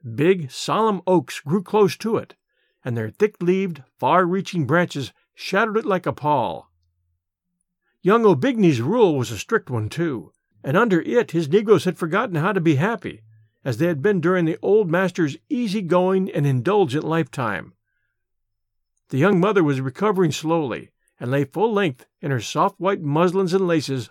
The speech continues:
upon a couch. The baby was beside her, upon her arm, where he had fallen asleep, at her breast. The yellow nurse woman sat beside a window fanning herself. Madame Valmond bent her portly figure over Desiree and kissed her,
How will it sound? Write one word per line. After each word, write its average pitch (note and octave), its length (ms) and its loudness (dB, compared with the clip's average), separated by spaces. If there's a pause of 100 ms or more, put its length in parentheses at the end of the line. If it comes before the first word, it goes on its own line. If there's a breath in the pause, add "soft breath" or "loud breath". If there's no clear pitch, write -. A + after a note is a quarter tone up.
(120)
upon E3+ 240 -2
a A#2+ 60 -4
couch. - 480 -6 (1000)
The C#3 60 -10
baby F3+ 320 2
was A3+ 160 -4
beside G3+ 440 2
her, C#3+ 220 0
upon C3 300 -6
her G3+ 180 0
arm, D3+ 380 0 (180)
where C#3 140 0
he D#3 60 4
had C#3 140 -2
fallen C3 280 -4
asleep, G3 520 -2
at A#2+ 80 -6
her D3 80 0
breast. B2+ 460 -4 (1160)
The C3 80 -4
yellow G3+ 320 6
nurse G#3 320 0
woman D3 280 0
sat E3+ 240 -4
beside F3 320 -2
a E3+ 60 0
window D#3+ 400 2
fanning F#3+ 380 0
herself. A2 560 -4 (1200)
Madame C#3+ 320 0
Valmond F3+ 580 2
bent F#3+ 160 -2
her E3 100 -2
portly A3 380 0
figure F3+ 420 0
over G3+ 240 2
Desiree C3 640 0
and B2+ 100 -6
kissed - 280 0
her, - 180 -12